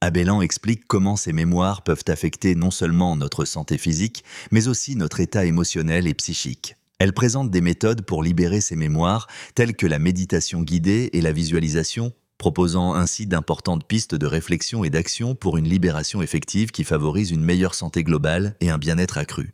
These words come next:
Deuxièmement, lecture méditative. La lecture méditative est une autre technique centrale dans Le Grand Livre des douze libérations énergétiques. Cette approche consiste à méditer sur des textes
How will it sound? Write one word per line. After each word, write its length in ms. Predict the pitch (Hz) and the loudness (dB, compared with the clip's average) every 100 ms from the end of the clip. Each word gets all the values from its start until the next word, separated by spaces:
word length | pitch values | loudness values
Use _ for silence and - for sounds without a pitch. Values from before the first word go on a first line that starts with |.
| _ - | _ 0
Deuxièmement, 580 | 90 87 85 85 104 | 2 2 2 2 2
lecture 380 | 104 87 - 127 | 2 0 0 0
méditative. 800 | 90 78 78 85 - 87 101 110 - - | 2 0 0 0 2 0 2 0 -4 0
La 120 | 85 | 2
lecture 320 | 92 87 143 | 2 2 2
méditative 600 | 104 82 82 107 - 135 | 2 0 0 0 2 2
est 200 | 92 - | 2 2
une 100 | 87 | 2
autre 240 | 117 127 85 | 2 0 -2
technique 400 | 87 - 98 - | -2 0 0 0
centrale 520 | 98 85 85 87 90 | -6 -4 -2 0 2
dans 260 | 82 73 - | 0 0 2
Le 180 | 98 | 2
Grand 220 | 101 87 82 | 2 0 2
Livre 320 | 82 87 82 | 2 2 0
des 140 | 78 | 0
douze 240 | 76 90 82 | 0 0 0
libérations 480 | 73 76 78 98 | 0 0 -2 -2
énergétiques. 720 | 85 78 76 80 - 67 - - - | 0 0 0 -2 -4 -6 -6 -12 -4
Cette 220 | 90 82 | -2 0
approche 380 | 82 - 95 - | 0 2 2 2
consiste 420 | 95 - 110 - | -4 -2 -4 -2
à 80 | 78 | 2
méditer 480 | 87 90 90 120 127 | 2 2 0 0 0
sur 160 | 90 | -2
des 140 | 78 76 | -4 0
textes 420 | 101 117 - | 0 0 -2